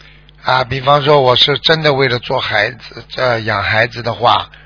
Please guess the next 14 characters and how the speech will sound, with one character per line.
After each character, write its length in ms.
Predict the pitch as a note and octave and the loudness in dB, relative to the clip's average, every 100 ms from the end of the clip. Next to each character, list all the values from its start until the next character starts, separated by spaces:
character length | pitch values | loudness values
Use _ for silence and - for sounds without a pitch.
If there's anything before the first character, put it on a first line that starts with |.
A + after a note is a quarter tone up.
| - - - - | -20 -20 -20 -10
那 300 | D3+ F3 E3 | 2 4 6
是 380 | - C#3+ C3 - | 4 2 0 -4
应 180 | D#3 D3+ | -8 -4
该 160 | D3+ D3 | 0 0
菩 240 | - A#2+ | -2 -8
萨 180 | B2 C3+ | -4 -4
都 160 | B2 C3 | -4 -8
同 300 | A#2+ G#2 A#2 | -8 -10 -10
意 140 | A2+ | -12
的， 180 | G2+ E2 | -12 -12
因 160 | B2+ C#3 | -10 -6
为 220 | C3+ B2 | -4 -6
过 240 | - C3+ | -8 -8
去 380 | B2+ - C3 A2+ | -4 -4 -4 -8